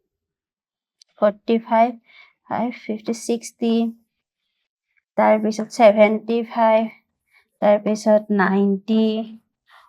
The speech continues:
ওৱান জিৰ' ফাইভ, তাৰপিছত ওৱান টুৱেণ্টি, তাত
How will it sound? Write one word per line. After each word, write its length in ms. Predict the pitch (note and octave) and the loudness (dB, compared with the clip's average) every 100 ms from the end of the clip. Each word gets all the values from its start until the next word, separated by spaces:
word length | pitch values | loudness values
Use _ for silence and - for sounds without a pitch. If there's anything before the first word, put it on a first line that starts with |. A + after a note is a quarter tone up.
| - | -4
ওৱান 360 | G#3 G#3 G#3 G#3 | 0 2 2 0
জিৰ' 300 | A3+ A3+ A3+ A#3 | 2 2 0 -2
ফাইভ, 560 | A3+ A#3 A3 G#3+ G#3+ A3 - _ - | -2 2 4 4 2 -4 -18 _ -12
তাৰপিছত 1000 | G3 F#3+ - G3 G3 - G3+ G#3+ A3+ _ _ _ _ _ _ _ _ _ - | -10 -8 -6 -6 -6 -4 -2 -2 -4 _ _ _ _ _ _ _ _ _ -16
ওৱান 440 | G#3+ G#3 G3+ B3 - - - _ _ _ _ | -4 0 4 4 2 -2 -16 _ _ _ _
টুৱেণ্টি, 640 | A3+ G#3+ G#3+ G#3+ G3+ A3 A3 A3 A3+ _ - _ | -4 -2 -2 -6 -6 -6 -6 -8 -12 _ -20 _
তাত 120 | - | -2